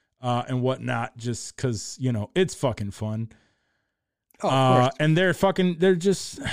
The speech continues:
Speaker 1: <sighs> there's
Speaker 2: Very
Speaker 1: no, there's no
Speaker 2: fragile.
Speaker 1: reason.
Speaker 2: They're very, it's a very, f-, it's a, the most fragile fan base, I feel like. And there's a lot of fragile ones out there, but the, the Star Wars crew,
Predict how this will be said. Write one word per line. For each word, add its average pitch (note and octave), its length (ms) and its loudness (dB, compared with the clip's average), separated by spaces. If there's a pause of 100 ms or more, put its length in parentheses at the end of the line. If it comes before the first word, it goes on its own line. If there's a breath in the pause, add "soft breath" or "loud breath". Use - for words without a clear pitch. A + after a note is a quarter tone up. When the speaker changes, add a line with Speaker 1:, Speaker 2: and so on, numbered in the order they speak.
(220 loud breath)
Speaker 1:
<sighs> - 380 -20
there's E3+ 200 2
Speaker 2:
Very F#3 140 8
Speaker 1:
no, F3+ 220 6
there's F3+ 240 8
no F#3+ 80 6
Speaker 2:
fragile. E3 120 6
Speaker 1:
reason. D#3 260 4
Speaker 2:
They're C3+ 120 4
very, D#3+ 160 2
it's - 140 -4
a D3 40 0
very, D#3 260 2
f-, - 200 -8
it's D#3+ 200 -6
a, G3 220 2
the D#3+ 200 -2
most E3+ 260 2
fragile F3 720 2
fan B2+ 400 -2
base, A2 520 -10
I A#2+ 100 -8
feel A#2 240 -8
like. A#2 400 -10 (440 soft breath)
And C#3+ 120 -4
there's F#3 140 0
a F#3+ 60 0
lot D#3+ 220 4
of B2+ 60 -6
fragile A#2+ 440 -4
ones A2 280 -12
out G#2 200 -12
there, G#2+ 220 -10
but A2 200 -14
the, A2 140 -10
the A2 140 -14
Star C3+ 380 -2
Wars A#2 400 -8
crew, A2+ 480 -10